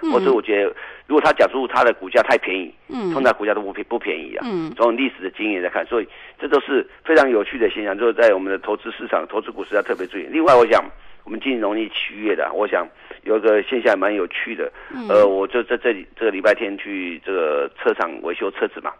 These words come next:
Speaker 1: 嗯。
Speaker 2: 哎，发现来，来修路里面看车子还不少哎。
Speaker 1: 嗯。
Speaker 2: 所以我，我就问那个很多的 sales 说：“哎，你，你七月份来看车子啊，这，这个汽车的车子还，还蛮多人的。”他说：“哦，现在的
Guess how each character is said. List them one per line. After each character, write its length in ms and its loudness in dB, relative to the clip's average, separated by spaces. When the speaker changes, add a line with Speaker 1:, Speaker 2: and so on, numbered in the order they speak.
Speaker 1:
嗯。 380 -2
Speaker 2:
哎， 120 -8
发 140 0
现 280 -6
来， 160 2
来 160 4
修 220 -2
路 180 -2
里 120 -6
面 140 -2
看 220 -2
车 160 -2
子 180 -2
还 160 -2
不 120 -2
少 300 0
哎。 60 -8
Speaker 1:
嗯。 340 -2
Speaker 2:
所 100 -4
以 40 -4
我， 220 2
我 100 2
就 120 -2
问 180 0
那 80 2
个 420 6
很 100 -4
多 120 0
的 140 2
sales 260 -2
说 120 -6
：“哎， 60 -6
你， 240 -6
你 200 -10
七 200 -10
月 140 0
份 160 -4
来 100 4
看 260 -4
车 160 -2
子 120 -6
啊， 120 2
这， 240 2
这 80 -14
个 100 0
汽 200 -8
车 160 0
的 100 2
车 140 -4
子 120 -6
还， 100 2
还 180 -2
蛮 220 -4
多 200 -2
人 140 -4
的。” 100 -16
他 100 -10
说 160 -8
：“哦， 180 4
现 120 -6
在 100 0
的 80 2